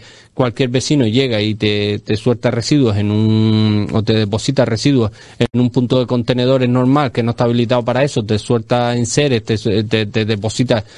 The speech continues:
cualquier, eh, sacos de escombro o, y te afecta un montón a, tanto a los servicios municipales como a, a, a, a los, a los demás vecinos que transcurrimos, que, o transitamos por,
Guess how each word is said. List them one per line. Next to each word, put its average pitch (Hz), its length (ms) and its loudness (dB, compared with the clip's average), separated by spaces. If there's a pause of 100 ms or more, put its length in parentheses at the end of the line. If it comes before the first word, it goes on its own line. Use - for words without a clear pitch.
(200)
cualquier, 123 840 0
eh, 120 500 2
sacos 123 340 -2
de 123 80 2
escombro 120 440 0
o, 107 340 0 (240)
y 120 120 2
te 123 80 0
afecta 120 420 -2
un 143 100 0
montón 135 560 2
a, 113 380 0
tanto 131 300 0
a 113 40 0
los 107 160 -2
servicios 117 380 0
municipales 131 600 2
como 151 360 0
a, 107 360 -2
a, 107 460 -2
a, 110 220 -2
a 113 260 -2
los, 110 460 0
a 113 180 0
los 107 140 0
demás 123 300 0
vecinos 175 480 2
que 123 120 0
transcurrimos, 123 720 0
que, 123 120 2
o 117 180 2
transitamos 120 640 0
por, 113 320 0